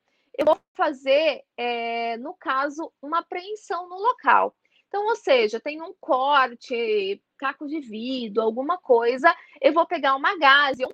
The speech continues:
pano ou qualquer coisa que eu estiver na minha mão naquele momento e fazer compressão no local aonde tá tendo essa hemorragia.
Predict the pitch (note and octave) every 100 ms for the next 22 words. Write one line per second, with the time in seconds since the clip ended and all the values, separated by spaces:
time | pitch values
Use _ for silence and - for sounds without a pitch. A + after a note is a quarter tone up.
0 | _ C#4 D4 D#4 C4+ - C4 G4 - F#4
1 | F4+ F#4 F4+ - D#4 C#4+ - - E4 E4+
2 | C#4+ D4 D4 D4+ D4 F#4+ A4+ G4 B3+ C#4
3 | D#4+ D#4 D4+ D4 D4+ - D#4+ G4 A#4 A4+
4 | G#4+ G4 F4 F4+ F#4 G#4+ - C4+ D4 F4
5 | B3+ C4 - G#4+ - B3 B3+ C4 C4+ C#4+
6 | F4 G#4 C#4 A3 F#3+